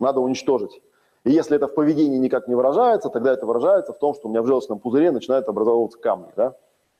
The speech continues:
Ну, потому что это связано как-то со злобой там и с желанием уничтожить. То есть, если я это сделал, то сделал, оно выра-, вылезло наружу. А если не сделал, то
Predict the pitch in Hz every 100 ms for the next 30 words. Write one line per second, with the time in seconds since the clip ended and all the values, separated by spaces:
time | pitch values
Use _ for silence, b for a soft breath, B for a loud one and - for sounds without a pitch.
0 | _ - 120 110 113 104 101 92 - _
1 | _ _ _ _ - 107 - 123 113 104
2 | 104 110 - - - 110 113 139 117 104
3 | 101 98 95 92 98 107 113 113 101 101
4 | - 92 85 - _ - - - - 110
5 | 113 127 117 113 117 220 208 117 135 147
6 | 117 - 101 98 98 87 - 117 120 120
7 | 127 123 135 123 110 113 107 95 101 127
8 | 139 131 190 151 107 120